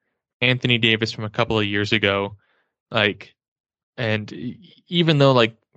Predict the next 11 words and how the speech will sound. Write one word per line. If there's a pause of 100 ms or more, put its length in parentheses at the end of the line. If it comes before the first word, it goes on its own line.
(380)
I
think
everyone
knew
Westbrook
and
LeBron
wasn't
a
good
fit,